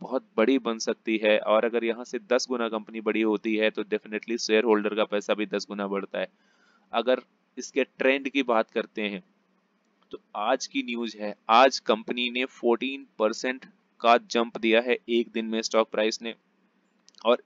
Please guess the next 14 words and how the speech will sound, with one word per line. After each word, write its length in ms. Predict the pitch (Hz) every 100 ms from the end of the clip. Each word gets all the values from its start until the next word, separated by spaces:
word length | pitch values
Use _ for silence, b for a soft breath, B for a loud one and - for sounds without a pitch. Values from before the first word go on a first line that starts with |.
| 131
it 140 | 123
has 200 | 120 113 -
closed 320 | 117 117 107 117
on 140 | -
fifty-two 520 | 117 - 117 - 139 143 123
week 280 | 117 - 107
high, 240 | 107 104 b b b b b b b
क्योंकि 300 | - - 147
इसके 240 | 143 - 147
quarterly 520 | - 123 123 127 131
results 500 | 110 101 117 117 -
बहुत 220 | 101 92
अच्छे 220 | 92 -
रहे। 180 | 92 185